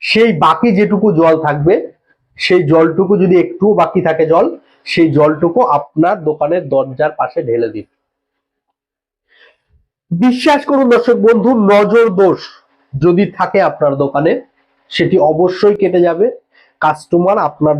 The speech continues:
দোকানে আসা শুরু হবে, দর্শক বন্ধু। বিগত দিন যে ব্যবসার ক্ষতিগুলো ছিল, সেই ক্ষতিগুলো আপনি কেউ রিকভারি করতে পারবেন,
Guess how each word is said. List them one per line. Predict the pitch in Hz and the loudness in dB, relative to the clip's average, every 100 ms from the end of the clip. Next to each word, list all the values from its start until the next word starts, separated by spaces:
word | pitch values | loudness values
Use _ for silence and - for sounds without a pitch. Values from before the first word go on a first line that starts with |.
| 147 | -2
দোকানে | 151 170 - 160 | 0 0 0 -2
আসা | - 165 170 - | -4 -4 -4 -2
শুরু | 151 160 - | 2 2 2
হবে, | 131 127 120 | 0 0 0
দর্শক | 117 123 110 | -2 -4 -4
বন্ধু। | 113 117 135 _ _ _ _ _ _ _ _ _ | -4 -8 -18 _ _ _ _ _ _ _ _ _
বিগত | 165 180 196 240 240 269 | 0 2 2 2 2 2
দিন | 269 277 | 2 2
যে | 254 208 | 2 2
ব্যবসার | 202 - 240 240 | 0 0 -2 -2
ক্ষতিগুলো | 247 233 247 208 202 185 | -2 0 0 2 0 0
ছিল, | 190 214 311 - _ - - | 0 2 0 -4 _ -6 -4
সেই | - 226 233 | 0 0 0
ক্ষতিগুলো | 196 185 208 214 247 - | -4 -2 -2 0 -2 -2
আপনি | 214 202 | -4 -2
কেউ | 208 202 | 0 0
রিকভারি | 175 180 208 220 202 185 | 0 -2 -2 0 0 -2
করতে | 175 160 135 | -4 -4 -4
পারবেন, | 117 117 | -4 -6